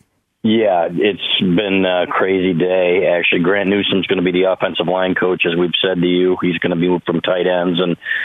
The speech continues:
this is a nice move for him. You know, a couple years ago when Jim Harbaugh was gonna go to Minnesota, he was gonna take Grant Newsom with him.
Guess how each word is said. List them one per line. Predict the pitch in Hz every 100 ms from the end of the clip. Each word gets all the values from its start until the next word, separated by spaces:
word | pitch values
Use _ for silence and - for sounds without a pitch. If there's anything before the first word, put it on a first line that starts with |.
| -
this | 131 120
is |
a | 117
nice | 101 95 -
move | 95 90
for | 92 87
him. | 92 92
You | 95
know, |
a | 92
couple | 131 -
years | 95 101 98
ago | 90 90 87
when | 90 87 90 - - -
Jim | 92
Harbaugh | 95 95 90
was | 87 85
gonna | - 87
go | 90
to | 87
Minnesota, | 90 85 - 95 90
he | 92
was | 85
gonna | 85 82
take | - 90
Grant | 85 90 80
Newsom | 92 87 85 82
with | 87 -
him. | 82 78